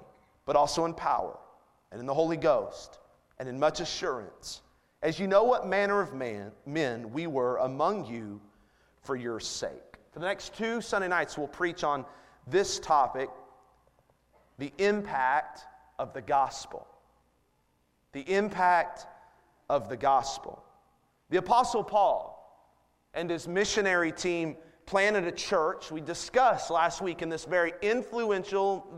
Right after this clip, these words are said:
but pagan city called Thessalonica. As was their custom, they started by preaching the gospel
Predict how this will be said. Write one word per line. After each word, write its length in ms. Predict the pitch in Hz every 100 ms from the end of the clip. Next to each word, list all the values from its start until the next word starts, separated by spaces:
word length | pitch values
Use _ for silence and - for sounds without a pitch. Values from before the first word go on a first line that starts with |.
| 135
but 340 | 190 202 202 -
pagan 400 | 233 233 214 190
city 460 | - 214 160 180 - - _ _ _
called 260 | 190 185 185
Thessalonica. 760 | 180 180 190 185 226 226 160
As 160 | 156 160
was 180 | 202 156
their 160 | 185
custom, 540 | - 247 254 247 185 165 - -
they 180 | - 185
started 680 | - - - 226 269 226 175
by 100 | 185
preaching 400 | 185 214 208 202
the 80 | 196
gospel 560 | 160 151 - - 190